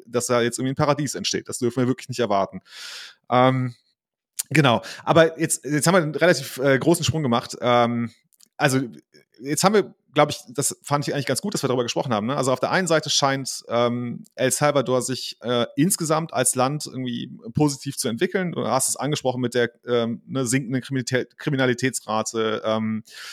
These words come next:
äh, dem wirklich aggressiven und offensiven Kampf von Bukele gegen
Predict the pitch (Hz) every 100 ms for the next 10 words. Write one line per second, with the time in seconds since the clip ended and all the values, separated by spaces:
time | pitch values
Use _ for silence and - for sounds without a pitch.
0 | - - - 123 120 120 123 123 139 143
1 | - - 147 160 156 160 151 143 127 135
2 | - 131 123 117 127 131 - 135 127 113
3 | - 135 127 117 131 135 131 120